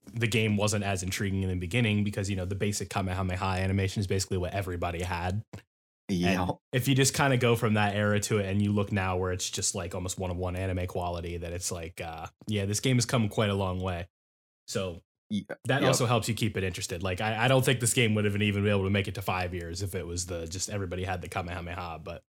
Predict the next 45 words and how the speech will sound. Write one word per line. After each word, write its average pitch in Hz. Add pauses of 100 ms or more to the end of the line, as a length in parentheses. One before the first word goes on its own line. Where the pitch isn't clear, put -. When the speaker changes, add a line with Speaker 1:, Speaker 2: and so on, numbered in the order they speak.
(140)
Speaker 1:
hey, 101
we're -
here 101
now, 101
right? 92 (1080)
Speaker 2:
Yep, 104
they've 127
done 147
a 151
good 131
job 113
making 110
strides, 98
updating 95
the 90
game. 90
Back 123
in 131
old 110
Dokkan, 110
you 117
weren't 131
even 95
guaranteed 95
super 113
attacks. 78
Like, 95
the 101
whole 131
idea 110
of, 101
like, 98
super -
attacking 131
every 131
turn 135
was 92
not 98
a 92
thing 90
back 80
then. 73
It 85
was 90
like 87